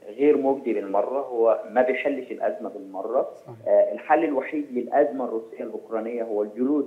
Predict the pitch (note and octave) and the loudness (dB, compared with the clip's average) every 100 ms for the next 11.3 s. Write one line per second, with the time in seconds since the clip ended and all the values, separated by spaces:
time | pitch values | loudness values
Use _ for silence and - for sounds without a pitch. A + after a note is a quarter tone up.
0 | - A#2 G#2 G2+ F2+ G2 A2+ G2 - - | -2 -4 -4 -10 -8 -6 0 -2 -2 -14
1 | _ A2 A2+ A#2+ C3 A#2+ G2+ - B2+ B2+ | _ -2 0 2 4 6 6 2 -2 2
2 | C#3 C3+ A#2+ A2+ - G#2 - A2+ A2 C3+ | 2 0 -4 -2 -2 -6 -8 -6 -2 0
3 | C#3+ - - - A2 G#2 - G2+ - - | -2 -8 -20 -6 0 0 0 -8 -12 -16
4 | - B2 C#3+ C3+ C3+ B2 - - A2+ - | -14 -2 4 4 4 -2 -10 -12 -12 -12
5 | B2 - A#2+ A#2 B2 - A2+ - - _ | -16 -10 -10 -4 -4 -2 -6 -6 -16 _
6 | - C#3 C#3+ C#3+ C3 - G#2+ G#2 G2+ G#2+ | 4 6 8 6 6 0 -6 -8 -10 -12
7 | G#2+ G#2+ A2+ - _ G#2+ A#2 C#3+ C3+ B2+ | -12 -14 -20 -20 _ -6 -4 -2 -4 -4
8 | C#3+ C#3+ B2+ A2+ - G2+ G2 F#2+ - _ | -8 -8 -12 -14 -10 -8 -6 -8 -14 _
9 | - - G#2 C3 B2 B2 C#3 - B2+ C#3+ | -16 -8 2 4 4 4 2 0 -4 -2
10 | D#3 D#3+ B2+ A2+ A2+ B2+ B2+ - A2+ A#2 | -2 -4 -4 -8 -8 -8 -8 -2 -2 -2
11 | B2+ B2 | -4 -6